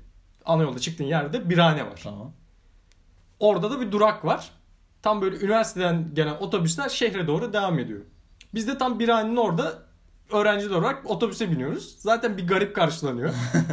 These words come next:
Speaker 2: <laughs>
Speaker 1: "Niye buradan çık-, geliyorsunuz?" gibi. Sonra tekrar, e, e, şey oluyor. Tekrar yolun önünde, şey, okulun önünden geçiyoruz. O sırada da kafamızı falan eğiyoruz böyle.
Speaker 2: <laughs>
Speaker 1: Saçma sapan bir ortam.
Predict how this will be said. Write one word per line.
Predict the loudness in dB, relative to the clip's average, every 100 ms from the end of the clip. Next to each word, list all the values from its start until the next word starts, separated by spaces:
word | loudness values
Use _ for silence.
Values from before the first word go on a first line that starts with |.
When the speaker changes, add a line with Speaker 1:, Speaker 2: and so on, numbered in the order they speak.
| -6
Speaker 2:
<laughs> | -10 -14 -20 -20 -8 2
Speaker 1:
"Niye | 4 6
buradan | 4 2 2
çık-, | 0 2
geliyorsunuz?" | 4 6 6 2 -2 -2
gibi. | -4 -2 -4 -12 -20 -20 -20 -4
Sonra | 0 0 0
tekrar, | -2 0 0 -2 -8 -20 -20 -20 -20 -6
e, | -4 -2 -4 -6 -12 -8
e, | -4 -4
şey | -2 0 0
oluyor. | -2 -6
Tekrar | -4 0 0
yolun | 0 -2 -2
önünde, | -2 -2 -4 -8
şey, | -4 0 0 0
okulun | -2 0 -2
önünden | 0 0 0
geçiyoruz. | -2 -2 -4 -6 -2
O | -2
sırada | 2 2 2
da | 2
kafamızı | 2 2 -2 -2
falan | 0 2 2
eğiyoruz | 2 2 0 0 0
böyle. | -2 -4 -8
Speaker 2:
<laughs> | -18 -4
Speaker 1:
Saçma | 0 0 0
sapan | -2 -2 0
bir | 0
ortam. | 0 -6 -8